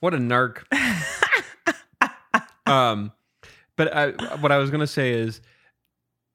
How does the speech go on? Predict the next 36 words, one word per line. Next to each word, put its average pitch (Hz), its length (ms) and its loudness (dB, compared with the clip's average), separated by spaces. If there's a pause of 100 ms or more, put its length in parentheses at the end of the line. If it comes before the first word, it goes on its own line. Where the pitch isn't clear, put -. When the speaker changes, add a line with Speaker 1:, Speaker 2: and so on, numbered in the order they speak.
Speaker 1:
so 120 440 0
in 151 240 -2
her, 156 180 2
in 151 260 -2
her 151 160 0
class, 127 400 -2 (1000)
so 117 240 -4
her 143 320 0
and 123 140 -4
then 117 320 -4
I 123 60 -4
guess 117 340 -4
five 127 320 0
other 113 340 -4 (320)
classmates 113 460 -4
won 117 280 -4
an 110 100 -4
award. 107 460 -8 (420)
And 135 160 2
then 139 120 2
there's 135 140 0
another 143 400 -2
one 120 140 0
of 117 60 0
these, 120 120 -2
like 110 140 -6
we 113 80 -6
said, 104 360 -6 (400)
that, 131 200 -2
well, 117 200 -2
I'm 123 140 0
guessing 120 460 -4 (200)
twelve 123 240 -4
more 196 260 0
kids. 113 320 -2
Speaker 2:
<laughs> - 60 -4